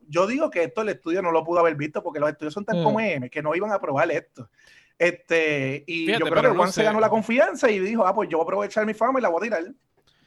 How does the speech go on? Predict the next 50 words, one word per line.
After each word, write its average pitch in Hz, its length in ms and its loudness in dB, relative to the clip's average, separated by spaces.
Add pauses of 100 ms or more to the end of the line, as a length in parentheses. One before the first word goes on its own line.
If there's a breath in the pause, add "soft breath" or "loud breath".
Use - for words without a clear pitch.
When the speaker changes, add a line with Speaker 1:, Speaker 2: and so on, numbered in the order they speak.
(160)
Speaker 1:
Pienso 208 300 -2
Speaker 3:
Yo, - 20 0
Speaker 1:
yo, 180 140 0
¿verdad? 180 300 -2
No 170 100 -10
sé. - 180 -12
Speaker 3:
yo, 139 140 -10
yo 135 360 -4
pienso 175 280 -6
que 165 80 -8
esto - 140 -8
es 165 60 -4
una 170 100 -4
película 156 300 -6
que 113 80 -8
no 110 120 -8
puede 131 120 -2
haber 131 160 -4
costado 127 400 -6
más 113 340 -10
de 98 260 -14 (100)
cinco 107 640 -12
millones 107 400 -6
de 107 80 -6
dólares. 90 380 -8 (760)
Y 104 320 -8
yo 101 160 -6
pienso 110 280 -8
que 123 80 -4
Warner, 110 840 -4 (160)
eh, 95 260 -10
con 110 180 -12
todo 113 120 -4
el 117 80 -4
dinero 139 300 -2
que 139 100 -2
les 131 120 -2
ha 131 160 -2
hecho 131 200 -6
James 127 240 -6
Wan 110 480 -2
y 107 120 -12
que 107 160 -8 (120)
está 110 480 -6 (200)
próximo 117 400 -6
a - 40 -6
hacerles 117 340 -8
con 107 140 -16
otra 113 400 -6
Aquaman, 95 500 -8